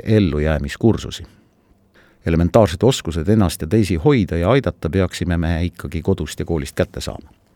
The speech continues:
Küll aga võiksime me aeg-ajalt vähemalt mõelda sellele, kuidas me oleme valmis tõelisteks kriisideks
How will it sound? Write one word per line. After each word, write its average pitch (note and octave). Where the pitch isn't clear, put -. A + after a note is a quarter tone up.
Küll F#3+
aga A2
võiksime A#2
me F2
aeg-ajalt A2+
vähemalt E2+
mõelda C3
sellele, E2+
kuidas D#3+
me G2+
oleme E2+
valmis F#2
tõelisteks E2+
kriisideks -